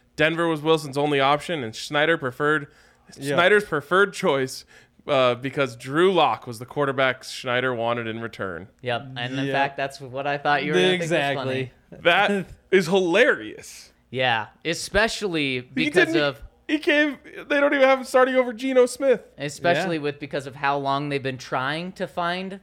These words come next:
Speaker 3: Russell Wilson's replacement.
Speaker 1: Yeah.
Speaker 3: This is the plan they fall on. That's,
Speaker 1: Yeah.
Speaker 3: that's pretty bad.
Speaker 1: That,
Speaker 3: But
Speaker 1: that, that really,
Speaker 3: and see,
Speaker 1: I
Speaker 3: that
Speaker 1: actually laughed out loud.
Speaker 3: and see, that's the thing where I think Seattle comes out of this looking like an idiot.
Speaker 1: They do, for sure.
Speaker 2: Yeah.
Speaker 1: But I don't think that, th-, that's not the, what they wanted to happen.
Speaker 2: <laughs> No,
Speaker 3: No, it
Speaker 2: definitely
Speaker 3: certainly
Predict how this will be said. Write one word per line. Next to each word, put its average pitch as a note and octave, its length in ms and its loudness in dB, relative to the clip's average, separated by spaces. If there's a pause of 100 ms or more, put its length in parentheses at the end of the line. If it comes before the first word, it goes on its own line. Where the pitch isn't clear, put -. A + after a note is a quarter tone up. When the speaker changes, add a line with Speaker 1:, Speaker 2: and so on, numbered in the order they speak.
Speaker 3:
Russell D#3 300 -4
Wilson's F3 420 -6
replacement. F#3 600 -6 (280)
Speaker 1:
Yeah. - 160 -8
Speaker 3:
This D#3 160 -2
is D#3 80 -12
the D#3 100 -6
plan D#3 280 -4
they D#3 120 -6
fall D3+ 280 -2
on. G3 200 -4 (520)
That's, C3+ 120 -2
Speaker 1:
Yeah. A#2+ 220 4
Speaker 3:
that's G#2+ 160 -4
pretty F3+ 220 -6
bad. B2+ 360 -4 (320)
Speaker 1:
That, C3 360 0
Speaker 3:
But C3 100 -18
Speaker 1:
that, A#2+ 360 0
that A#2+ 200 2
really, G2+ 240 -4
Speaker 3:
and F#2 80 -8
see, - 60 0
Speaker 1:
I C3 100 4
Speaker 3:
that C3+ 100 4
Speaker 1:
actually B2 240 -8
laughed F#2+ 280 -8
out - 100 -12
loud. - 120 -16
Speaker 3:
and D#4 100 -2
see, D#4 120 -6
that's C#4 200 -2
the D#4 80 -10
thing C#4+ 200 -4
where C4+ 120 2
I C4 60 4
think C4+ 180 -6
Seattle B3 320 -2
comes B3 260 -4
out B3 120 -2
of G#3+ 60 -10
this B3 160 -4
looking B3+ 220 -8
like C4 160 -4
an C4+ 100 -6
idiot. D#4 340 0
Speaker 1:
They F3 140 4
do, E3 300 0
for B2+ 200 -10
sure. - 240 -12
Speaker 2:
Yeah. B2+ 400 -4 (120)
Speaker 1:
But D#3+ 140 4
I D#3+ 140 4
don't F3+ 120 2
think D3+ 200 -4
that, C3+ 360 -2
th-, A2 160 -8
that's D3 320 0
not A#2+ 380 -4
the, B2 60 -8
what A#2+ 180 -4
they A2+ 120 -4
wanted A#2+ 360 -4
to G2+ 60 -10
happen. D#3 560 -8
Speaker 2:
<laughs> - 40 -18
No, G#3+ 80 6
Speaker 3:
No, C3+ 640 0
it - 20 -2
Speaker 2:
definitely C#3 80 -2
Speaker 3:
certainly C3+ 320 -6